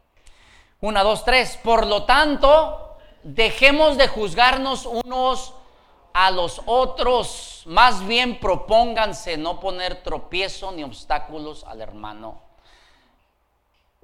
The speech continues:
¿Se acuerdan la primera escritura? "No, pero es que falló". Mira tú también tu, tu error,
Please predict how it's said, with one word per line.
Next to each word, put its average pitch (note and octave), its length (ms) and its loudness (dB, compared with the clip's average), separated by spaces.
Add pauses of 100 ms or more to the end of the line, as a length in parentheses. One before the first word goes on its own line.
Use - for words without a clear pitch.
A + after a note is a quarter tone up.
(140)
¿Se - 160 -8
acuerdan E3 320 0
la E3 140 2
primera D#3 280 -4
escritura? E3+ 920 -8
"No, C4+ 180 4
pero C#4+ 160 4
es - 80 -2
que D4 140 -2
falló". G#3+ 400 2 (680)
Mira F#3+ 360 -6
tú F#3 120 -6
también F3 560 -6 (800)
tu, D#3 120 -6
tu - 340 -8
error, C#3 400 -4